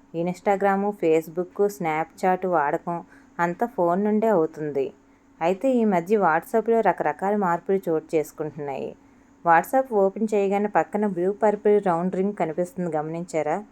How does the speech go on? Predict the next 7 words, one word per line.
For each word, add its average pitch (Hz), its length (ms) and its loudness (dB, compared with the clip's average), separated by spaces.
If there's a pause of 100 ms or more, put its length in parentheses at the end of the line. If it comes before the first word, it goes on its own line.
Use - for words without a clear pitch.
(520)
మొబైల్లోనే 240 560 4
కాకుండా 214 420 2
కంప్యూటర్లో 202 600 0
కూడా 202 220 0
ఈ 214 120 4
రింగ్‌ని 175 440 -2
చూడొచ్చు. 156 500 0